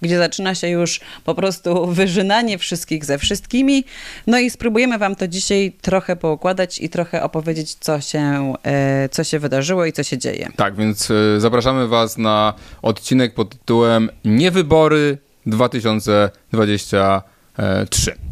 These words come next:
Speaker 2: E, nie wybory, bo właśnie te wybory są takie, bym powiedział, dość złudne, może to się coś zmieni, a zaczynamy od, e, sondaży, sondaży, e, sierpniowych. E, tutaj już było parę tych, e, sondaży, ale oczywiście wszyscy socjologowie mówią, no, że wakacje to nie jest najlepszy moment, żeby badać ogólnie op-, m, opinię publiczną, no bo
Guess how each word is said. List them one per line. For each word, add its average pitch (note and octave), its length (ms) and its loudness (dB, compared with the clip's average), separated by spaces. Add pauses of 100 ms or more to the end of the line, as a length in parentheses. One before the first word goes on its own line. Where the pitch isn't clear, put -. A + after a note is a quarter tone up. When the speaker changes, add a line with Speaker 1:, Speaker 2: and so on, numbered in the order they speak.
(500)
Speaker 2:
E, G2+ 220 2
nie D#3+ 120 4
wybory, F3 400 2
bo D3 360 4 (240)
właśnie B2 360 0
te A#2 160 2
wybory A#2 360 2
są G#3 160 -2
takie, G#2+ 320 -2
bym G2+ 220 0
powiedział, G2 400 0
dość G#2 200 2
złudne, C#3+ 420 4
może A#2+ 200 2
to A2 80 -4
się - 140 -6
coś G2+ 180 0
zmieni, D3+ 280 0
a A#2+ 80 0
zaczynamy C#3 340 0
od, A2 260 -4
e, G#2 140 2
sondaży, B2+ 580 2
sondaży, F#2+ 580 0 (320)
e, G2 240 0
sierpniowych. C3+ 840 0 (200)
E, G#2 40 2
tutaj G#2+ 240 -2
już G#2 260 -4 (120)
było C3 240 2
parę B2 240 -2
tych, - 220 -6
e, G#2+ 120 2
sondaży, B2 520 0
ale A2 160 4
oczywiście A2+ 300 -4
wszyscy G#2+ 200 -4
socjologowie G#2 600 2
mówią, A#2 240 2
no, A2+ 100 0
że G#2+ 120 0
wakacje A#2 480 0
to G3 120 -2
nie A#2+ 140 2
jest B2 120 0
najlepszy A2+ 280 -2
moment, A#2+ 300 0
żeby A2 140 -2
badać A2 360 0
ogólnie G#2+ 320 2
op-, G#2 200 -6
m, G#2+ 560 -2
opinię A#2+ 340 0
publiczną, B2 460 -4
no B2 100 0
bo A#2+ 160 0